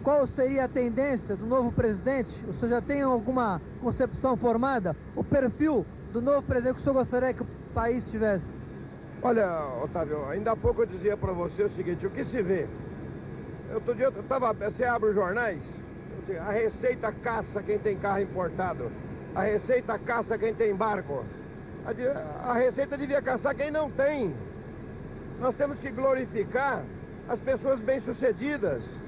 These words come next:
Speaker 2: Então, no aspecto político, eu acho que nós devíamos agora estar preocupados com quem realizou alguma coisa, quem provou que é capaz,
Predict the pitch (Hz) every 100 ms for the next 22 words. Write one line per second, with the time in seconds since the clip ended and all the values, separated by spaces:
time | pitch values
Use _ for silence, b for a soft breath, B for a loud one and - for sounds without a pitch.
0 | - - - 214 226 294 294 262 262 220
1 | - 254 - 226 - 190 247 240 - 165
2 | - - - - - 254 254 254 - 254
3 | 233 190 233 254 202 214 240 233 208 190
4 | 254 214 147 127 - - - - - 233
5 | - 247 214 214 233 233 214 226 208 262
6 | 254 220 233 220 185 226 226 208 220 202
7 | 151 208 170 139 - - - - 254 247
8 | 240 220 240 240 240 220 202 226 196